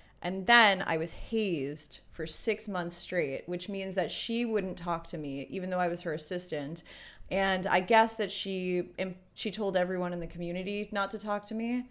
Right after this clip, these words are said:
So I was completely isolated and treated like I was fucking garbage and like I didn't deserve to be in this religion and I didn't deserve anything.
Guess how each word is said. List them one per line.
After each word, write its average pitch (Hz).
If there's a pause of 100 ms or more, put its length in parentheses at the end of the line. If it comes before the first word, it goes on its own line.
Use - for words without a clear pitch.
(300)
So -
I 202
was 190 (420)
completely 254
isolated 170 (280)
and 185
treated 214
like 180
I 175
was 170
fucking 175
garbage 165
and 180
like 175
I 175
didn't 175
deserve 175 (260)
to 202
be 180
in 175
this 175
religion 175
and 165
I 160
didn't 180
deserve 165
anything. 165